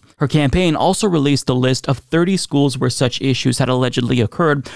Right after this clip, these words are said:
though the list didn't detail specifics about the incidents themselves, the Denver Post reported. Quote, "As a candidate for governor, but more than anything as a parent, my concern is that distractions, like children dressing up in costumes at school,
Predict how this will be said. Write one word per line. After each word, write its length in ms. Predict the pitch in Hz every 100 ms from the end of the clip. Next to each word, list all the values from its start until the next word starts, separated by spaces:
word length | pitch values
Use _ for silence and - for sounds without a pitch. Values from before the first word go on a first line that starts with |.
| -
though 120 | 160
the 120 | 143 139
list 460 | 147 180 - 135
didn't 300 | 135 175 196
detail 360 | 139 170 160 147
specifics 580 | - 131 - 123 131 -
about 380 | 123 147 151
the 140 | - 147
incidents 440 | 127 131 127 117
themselves, 560 | 131 117 - 147 131 -
the 100 | 127
Denver 340 | 131 123 120
Post 420 | - 120 120 - -
reported. 580 | 120 - 143 139 - -
Quote, 240 | 196 170
"As 180 | 160 156
a 60 |
candidate 420 | - - 208 202 165
for 140 | 147
governor, 380 | 135 131 131 139 - -
but 140 | 170
more 200 | 160 208
than 140 | 170
anything 420 | 143 139 135 139 135
as 140 | 120
a 40 |
parent, 400 | 120 - 220 160
my 140 | 135 175
concern 580 | - 165 - 254 226 175
is 180 | 147
that 160 | 135 151
distractions, 840 | 151 - - 170 185 - 131 131 - -
like 180 | 156 -
children 420 | - 214 220 247
dressing 400 | 156 160 - 147
up 140 | 139 139
in 140 | 139
costumes 560 | - 147 139 - 143 127
at 220 | 113 117
school, 420 | - 277 208 185